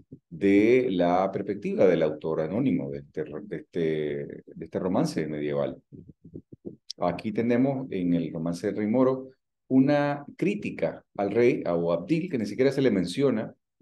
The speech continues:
y hay referencias a los tornadizos de Córdoba, o sea, estos, eh, musulmanes conversos que antes eran cristianos,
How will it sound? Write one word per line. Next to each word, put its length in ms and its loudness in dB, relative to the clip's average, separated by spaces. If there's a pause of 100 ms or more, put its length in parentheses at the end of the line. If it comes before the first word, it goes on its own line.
(300)
y 180 2
hay 280 4
referencias 840 -2
a 80 -2
los 300 -4
tornadizos 580 -2
de 120 -6
Córdoba, 560 4
o 80 2
sea, 240 2
estos, 480 -4
eh, 560 -2 (180)
musulmanes 880 -4
conversos 480 -4
que 80 -4
antes 200 -4
eran 200 -2
cristianos, 600 2